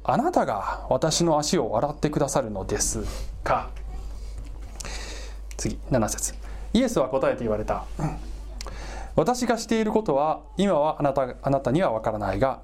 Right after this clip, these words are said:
後で分かるようになります。」ペテロはイエスに言った。「決して私の足をお洗いにならないでくださ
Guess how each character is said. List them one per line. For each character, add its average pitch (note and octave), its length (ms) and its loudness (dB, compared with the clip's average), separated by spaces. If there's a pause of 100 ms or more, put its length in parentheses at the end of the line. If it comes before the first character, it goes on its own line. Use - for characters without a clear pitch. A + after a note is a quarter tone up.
(100)
後 A#3+ 220 4
で F#3+ 80 2
分 D#3 180 2
か F3 80 4
る E3 100 0
よ D#3+ 160 4
う E3+ 40 4
に G#3+ 180 2 (280)
な G#2+ 80 2
り G2+ 80 -2
ま - 160 -2
す。」 - 180 -2 (840)
ペ G#3 100 6
テ F3 100 0
ロ C#3+ 80 4
は A2+ 80 4
イ A#2+ 80 2
エ A2+ 40 4
ス A2+ 100 -2
に G#2+ 80 2
言 G2 60 -4
っ G2 40 -10
た。 - 220 -2 (340)
「決 A3+ 180 4
し - 240 -2
て B3 140 4
私 G#3 380 0
の F#3+ 160 4
足 F3+ 220 2
を C#3+ 80 2
お D3 320 2
洗 G3+ 240 2
い G3 40 0
に G3 100 4
な D#3 120 4
ら G#3+ 100 4
な A3+ 100 4
い C3+ 60 -4
で A#2 80 -8
く A2+ 80 -6
だ G#2 80 -2
さ - 80 0